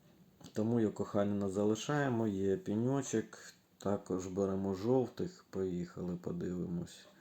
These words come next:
Йона, звісно, неприємна, хоча вона тут... Особливо нічого не робить, але зрізає МАКС Х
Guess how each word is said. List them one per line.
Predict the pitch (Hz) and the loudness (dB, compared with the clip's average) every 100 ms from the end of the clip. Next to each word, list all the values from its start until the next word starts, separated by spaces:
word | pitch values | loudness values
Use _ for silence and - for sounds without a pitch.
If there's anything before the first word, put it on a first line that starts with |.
| - - - | -20 -20 -16
Йона, | - 98 147 170 104 | -8 0 4 4 4
звісно, | 90 95 90 104 98 | 2 -2 -2 -2 -2
неприємна, | 95 90 95 95 90 87 87 87 - | 0 -2 0 0 2 0 0 -4 -6
хоча | 87 - 110 | -6 2 2
вона | 104 104 | 4 0
тут... | 101 101 95 - - - | 0 -2 -6 -10 -20 -14
Особливо | - 95 - 95 98 95 95 | -10 -8 -6 -2 0 0 0
нічого | 98 95 101 92 98 | -2 -4 -4 -2 -2
не | 101 | -2
робить, | 107 139 107 90 - | 0 0 -2 -4 -2
але | 87 92 107 113 107 - _ - - _ _ - _ _ _ _ _ - | -2 0 -2 -2 -8 -14 _ -20 -20 _ _ -20 _ _ _ _ _ -12
зрізає | 92 90 95 95 87 98 95 | -6 -2 -2 -2 0 2 2
МАКС | 95 95 90 - | 0 -4 -6 -12
Х | - | -8